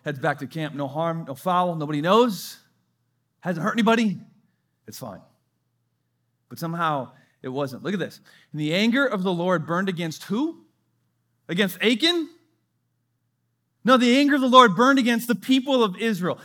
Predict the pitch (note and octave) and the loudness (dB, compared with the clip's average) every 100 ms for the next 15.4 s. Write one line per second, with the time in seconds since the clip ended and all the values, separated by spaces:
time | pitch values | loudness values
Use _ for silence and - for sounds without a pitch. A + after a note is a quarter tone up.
0 | - G#3 D4 E4 C4+ C#4+ C#4 A#3 G#3+ C#4 | -4 -2 -2 -2 0 4 4 4 2 0
1 | C4 A#3+ A3 G#3 A#3 D4+ A#3+ A#3+ A#3 A3+ | 2 0 0 0 0 -2 -4 -2 0 2
2 | A3+ A3 A3 G#3+ G#3+ G#3 G3+ G3 F#3+ F#3 | 4 4 4 4 4 4 4 2 0 0
3 | A3+ F#3+ - _ _ _ _ _ _ G3+ | 0 0 -4 _ _ _ _ _ _ -8
4 | F#3+ B3+ B3 B3 C4+ G3+ A#3 F3+ B3+ A3+ | -2 0 0 0 0 2 0 2 4 4
5 | A#2 - _ _ _ G3 C#4+ D#4+ D#4 C4+ | 2 -6 _ _ _ 6 6 6 6 6
6 | B3 - D#4 D4+ B3+ F#3+ G3 B2+ - - | 6 2 -2 0 0 0 -2 -6 -8 -6
7 | A3+ B3 D#4+ D4+ D4+ B3+ B3 A3 A3+ F3 | 2 4 4 4 4 4 2 2 0 0
8 | D#3+ C4+ C4 A3+ A3 A3 B3+ A#3+ - E4 | 0 2 4 4 4 2 2 0 -2 -4
9 | F4 E4+ - _ _ - C4+ D4 D4 G#3+ | -4 -8 -12 _ _ -6 2 4 4 2
10 | D4+ D#4 C4+ A3+ A3+ C4 C#4 - D#4+ E4 | 2 2 4 4 6 4 2 0 -4 -2
11 | C#4 G#3+ C4 B3+ G#3 - - E3 G#3 C4 | -2 0 2 2 0 -10 -6 2 4 6
12 | D4 D#4+ D#4 C#4+ A#3+ A3+ B3 C#4 - D4+ | 6 4 2 0 0 4 4 4 0 -2
13 | A#3+ F#3+ A#3 C4+ A#3+ G#3+ C4 D#4 D4+ - | -2 0 2 4 4 4 4 2 0 -14
14 | _ D4 D4 C#4+ C4 C#4 C#4 G#3+ C4+ C4+ | _ -6 0 2 4 4 4 4 4 4
15 | E4+ C#4 A#2 | 2 0 -4